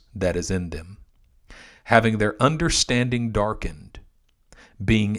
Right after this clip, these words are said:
alienated from the life of God because of the ignorance that is in them, having their understanding darkened, being alienated from the life of God because of the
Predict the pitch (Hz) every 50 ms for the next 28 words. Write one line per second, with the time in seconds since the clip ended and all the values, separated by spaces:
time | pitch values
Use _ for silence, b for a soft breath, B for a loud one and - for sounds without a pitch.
0 | - - 117 135 165 160 160 135 107 95 92 90 85 82 80 80 80 - - -
1 | - - - 107 98 92 92 87 92 98 101 101 - 98 82 85 92 98 101 98
2 | 85 87 - - 107 - - - _ _ _ _ b b b b b b b b
3 | 104 107 101 - 117 104 92 104 85 90 95 - - - 139 151 139 113 90 80
4 | 80 - - - - - - - - - - - 92 92 92 87 87 85 82 95
5 | 92 90 87 82 85 76 52 - - - - - - - - - - - - -
6 | - B B B B B B B B - 117 113 113 110 110 104 101 107 - 123
7 | 131 151 160 160 165 - - - - 127 123 127 127 131 123 117 101 107 101 104
8 | 110 - - - - - - - - - - - - _ _ b b b b b
9 | b b b b - 107 110 107 101 104 110 - 120 127 156 165 165 160 127 107
10 | 95 90 90 85 85 80 92 - - - 110 95 90 98 95 92 98 98 - -
11 | 101 90 92 98 98 98 98 90 87 - 92 - - - - - - - - -
12 | - - - - - 98 104 - - 107 95 98 87 90 98